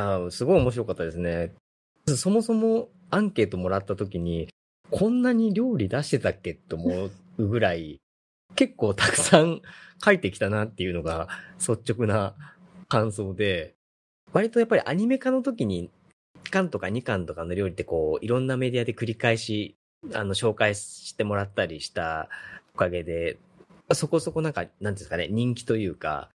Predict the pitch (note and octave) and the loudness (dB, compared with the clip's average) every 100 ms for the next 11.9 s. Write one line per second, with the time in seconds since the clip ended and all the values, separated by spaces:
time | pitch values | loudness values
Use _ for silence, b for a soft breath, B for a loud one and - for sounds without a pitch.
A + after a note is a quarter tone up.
0 | _ _ - A2 A2+ C3 B2+ C3+ A2 D#2+ | _ _ 0 0 0 -4 2 2 2 -2
1 | C#2 - - F2 E2+ D#2+ D#2 - _ - | -8 -12 -4 0 0 -2 -4 -10 _ 0
2 | G2 G#2+ F#2 D#2+ D2+ D2 - D#2+ D#2+ D2+ | 2 2 0 -6 -10 -10 -8 -4 -2 -2
3 | - A#2 G#3+ G#3+ G#3+ A3+ F3 F#2 D#2+ D2+ | -4 -2 0 2 2 2 2 2 -2 -4
4 | - _ _ _ _ - C#3+ D#3 D3+ - | -8 _ _ _ _ 0 2 4 0 -2
5 | A#2 C#3 B2 B2+ D3+ E3+ E3+ F3+ E3+ E3 | -4 -4 -2 0 0 0 -2 -2 0 0
6 | E3 E3+ - D3 D#3 G2 F2 E2+ - E2 | 0 -2 0 0 0 0 -2 -6 -4 -2
7 | D#2+ D#2 D#2 D#2 D2 - _ - C3 - | 0 0 0 -2 -4 -8 _ -6 -6 -6
8 | - A2 A#2 B2 - - D2+ D2 G2+ - | -4 -2 0 -4 -6 -8 -8 -4 -6 -6
9 | D2 C#2+ D#2 D#2 D#2 - D3+ A#2+ E2+ F2 | -10 -6 -2 0 0 0 0 0 0 -4
10 | E2+ D#2+ D2 D2+ D2+ - C#3+ F#2+ G#2 A2+ | -4 -6 -4 -4 -2 0 0 0 -4 -6
11 | C#2+ B1 A#1+ - C#2 C2+ C2+ C2+ | -6 -10 -12 -8 -4 -2 -2 -2